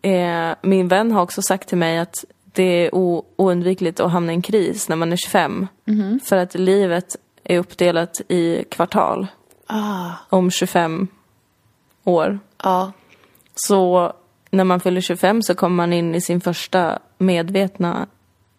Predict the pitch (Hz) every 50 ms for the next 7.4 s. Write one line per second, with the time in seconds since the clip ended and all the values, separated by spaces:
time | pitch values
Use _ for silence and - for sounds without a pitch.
0 | _ _ _ _ _ _ - - - 190 185 180 175 - _ - 180 185 - -
1 | _ - 220 - - - - - 320 320 - 339 302 269 320 262 196 185 185 247
2 | 220 247 294 302 294 214 208 247 247 208 165 165 170 - 185 220 269 285 277 269
3 | 302 262 - - 214 320 - - - - 233 - 294 - - - - - - -
4 | - - 277 - - 330 269 - - - - 220 170 151 151 - - - 190 208
5 | 190 180 175 175 - 170 - - 160 160 - - 165 - 180 - _ - - -
6 | - - - - 180 _ - 180 175 175 175 175 - 170 - - 170 160 - -
7 | - - - - - - 190 185